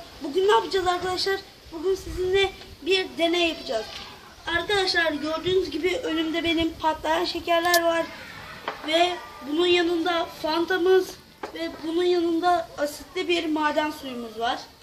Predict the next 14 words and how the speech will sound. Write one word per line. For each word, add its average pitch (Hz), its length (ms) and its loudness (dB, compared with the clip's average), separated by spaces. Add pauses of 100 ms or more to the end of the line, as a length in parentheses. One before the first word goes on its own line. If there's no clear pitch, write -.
(280)
Evet 370 200 2
arkadaşlar, 339 540 4
hemen 370 300 2
ben 359 220 2
bugünkü 339 400 0
deneyi 339 300 0
başlatayım, 285 500 -4 (260)
anlatayım 277 600 -6 (140)
size. 294 320 0 (720)
Bugünkü 370 440 0
deneyde 339 480 2
arkadaşlar 320 500 -2
ilk 330 340 -2
önce 339 320 0